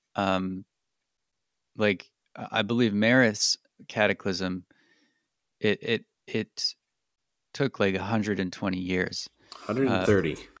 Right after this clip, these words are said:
Speaker 1: yeah. Okay, hundred and thirty. <laughs> Correcting the author.
Speaker 2: Sorry,
Speaker 1: Um,
Speaker 2: sorry.
Speaker 1: yeah, but <laughs> 'cause it, it,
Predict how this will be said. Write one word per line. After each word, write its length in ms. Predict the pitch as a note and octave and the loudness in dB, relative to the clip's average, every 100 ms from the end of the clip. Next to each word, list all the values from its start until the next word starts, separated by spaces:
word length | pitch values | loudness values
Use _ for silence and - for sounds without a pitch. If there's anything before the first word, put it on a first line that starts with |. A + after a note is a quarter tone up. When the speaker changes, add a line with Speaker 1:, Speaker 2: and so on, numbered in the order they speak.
| _ _ _ _ _ | _ _ _ _ _
Speaker 1:
yeah. 220 | G2 F#2+ - _ _ A#2 | 2 2 -2 _ _ -4
Okay, 200 | G#2 F#2+ | 0 2
hundred 260 | G#2 G#2 | 0 -2
and 80 | G2+ | 0
thirty. 380 | G#2 G2+ F#2 F2+ _ _ - | 2 2 2 -4 _ _ 2
<laughs> 80 | C#3 C#3 D#3 G3 E3+ - - _ _ _ - F#3 E3 - - | 4 6 6 6 2 -4 -20 _ _ _ -14 -10 -10 -14 -8
Correcting 360 | G2+ G2+ - | -6 -6 -6
the 140 | G2 G2 | -4 0
author. 400 | G2+ - G2 F#2 - - - - - | 0 0 -4 -6 -14 -18 -18 -12 2
Speaker 2:
Sorry, 320 | A#2 G#2+ F#2 | 6 6 6
Speaker 1:
Um, 100 | G2 | 2
Speaker 2:
sorry. 280 | - - F#2 _ _ - | -4 -6 -8 _ _ 0
Speaker 1:
yeah, 200 | G#2+ F#2+ | 4 4
but 220 | G#2 - _ | 2 0 _
<laughs> 140 | _ - | _ 2
'cause 640 | B2 - C#5+ D#3+ - D#4 - - - _ _ - F#3 - _ _ - G3 E3 - - A#2+ | 2 2 0 0 0 -2 -4 -14 -20 _ _ -8 -8 -8 _ _ -12 -10 -10 -14 -8 4
it, 260 | B2 A#2 - _ _ _ | 6 4 0 _ _ _
it, 160 | - | -14